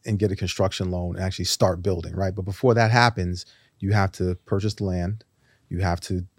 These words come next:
uh, have an architect develop plans. There's a whole bunch of surveys that have to be done, environmental reports, um, you know, a whole bunch of work that goes into getting it there. And,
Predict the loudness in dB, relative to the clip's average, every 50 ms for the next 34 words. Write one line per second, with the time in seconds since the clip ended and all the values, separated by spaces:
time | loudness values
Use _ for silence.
0 | -20 _ -6 -4 -2 -2 -2 -2 -2 -2 -2 -2 -4 -4 -4 -4 -4 -4 -6 -6
1 | -4 -4 -4 -4 -4 -2 -2 -2 -4 -4 -4 -4 -4 -2 -4 -4 -6 -8 -10 -14
2 | _ _ _ _ _ _ -6 -4 -2 0 0 0 2 2 0 0 0 -2 -4 -4
3 | -2 0 2 2 2 2 2 0 0 0 0 -2 -2 -4 -4 -6 -6 -6 -6 -4
4 | -2 -2 -2 -2 -4 -4 -4 -4 -4 -4 -2 -4 -4 -4 -4 -6 -6 -6 -6 -6
5 | -4 -4 -2 -2 -2 -4 -4 -6 -10 -14 _ _ _ _ _ _ _ _ -8 -4
6 | -2 -2 -2 -2 -2 -2 -4 -4 -6 -8 -10 -10 -12 -10 -8 -6 -6 -6 -6 -8
7 | -10 -14 -16 -18 -20 -20 -20 -18 -12 -12 -12 -12 -12 -14 -16 -16 -14 -14 -10 -10
8 | -8 -8 4 8 8 8 10 8 4 0 0 -2 -2 -2 -2 -2 -2 -4 -8 -6
9 | -4 -2 -2 -2 -4 -6 -6 -10 -10 -6 -4 -4 -4 -4 -6 -8 -10 -12 -12 -12
10 | -10 -10 -10 -12 -16 _ _ _ _ _ _ _ -6 -4 -2 0 0 0 -2 -2
11 | -2 -4 -6 -10